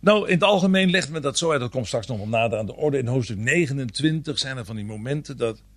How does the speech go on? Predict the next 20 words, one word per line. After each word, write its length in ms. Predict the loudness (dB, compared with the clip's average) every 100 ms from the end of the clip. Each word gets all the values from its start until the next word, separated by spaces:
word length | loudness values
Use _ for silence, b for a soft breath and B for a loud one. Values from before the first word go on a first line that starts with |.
| -20
letterlijk 720 | -10 0 0 2 0 -2 -4 -6
de 80 | -6
handen 420 | -2 2 2 0
van 220 | -4 -8
de 240 | -8 -12 -12
Aaron 460 | -10 -6 -4 -4 -4
en 60 |
zijn 160 | -8 -8
priesters 400 | -10 -10 -10 -14
gevuld 880 | -18 -6 -4 -4 -6 -2 0 0 -4
worden. 300 | -14 -20 -10
Dat 80 | -6
heeft 120 | -6
dan 140 | -8
vooral 220 | -12 -12 -12
te 120 | -10
maken 340 | -10 -10 -12
met 100 | -16
het 140 | -10 -8
spijsoffer, 840 | -8 -8 -8 -8 -12 -14 -14